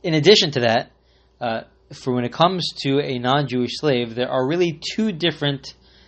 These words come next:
types of ownership that the owner has, that the Jewish owner has on a non-Jewish slave.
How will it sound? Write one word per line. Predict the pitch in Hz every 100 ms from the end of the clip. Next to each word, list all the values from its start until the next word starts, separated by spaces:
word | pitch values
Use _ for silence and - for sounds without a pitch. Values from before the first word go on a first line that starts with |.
| _ _
types | - - 160 151 - -
of | 143 120 -
ownership | 160 160 147 - 127 -
that | 123 123
the | 120 113 117 117 _ _ _ _ _ -
owner | 151 170 156 131
has, | 117 143 110 92 -
that | 98
the | 107
Jewish | 123 135
owner | - 131 123
has | 117 131 120 117 123 -
on | 127 123 123 123 - _ _ _ -
a | 120
non-Jewish | 117 123 123 117 120 117
slave. | - 117 101